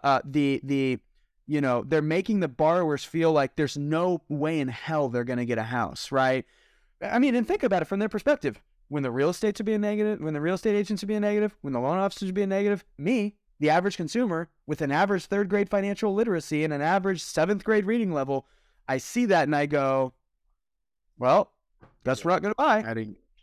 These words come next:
Speaker 2: you're adding fuel to the fire. You're
Speaker 1: Yeah.
Speaker 2: adding fuel to the fire. And I, that's, man, that's, and I, you know, being, you know, having been a realtor and I, and I saw that a lot, a lot,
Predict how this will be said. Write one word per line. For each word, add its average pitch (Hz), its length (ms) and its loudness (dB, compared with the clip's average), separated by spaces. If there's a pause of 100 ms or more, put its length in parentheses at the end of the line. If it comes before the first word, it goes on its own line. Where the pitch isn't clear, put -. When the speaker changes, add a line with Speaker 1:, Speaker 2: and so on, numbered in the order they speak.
(140)
Speaker 2:
you're 113 140 -4
adding 123 260 0
fuel 127 280 -2
to 120 120 -4
the 110 60 -2
fire. 107 480 -6 (520)
You're 151 100 -4
Speaker 1:
Yeah. 143 180 6
Speaker 2:
adding 104 120 -2
fuel 110 280 -6
to - 140 -6
the 98 80 -4
fire. 98 500 -4 (420)
And 95 540 -2 (240)
I, 104 200 -2
that's, 117 380 -4 (220)
man, 104 260 -2
that's, 117 320 -6 (320)
and 104 100 -4
I, 120 120 0 (540)
you 120 100 -4
know, 98 180 -2 (260)
being, 127 240 0 (100)
you 110 100 -6
know, 107 80 -4
having 123 280 -2
been 120 160 0
a 101 60 -4
realtor 107 440 -4
and 92 160 -6
I, 98 200 -10
and 98 140 -6
I 101 80 -6
saw 113 200 -4
that 98 160 -2
a 95 100 -2
lot, 92 460 -2
a 85 60 -10
lot, 90 300 -6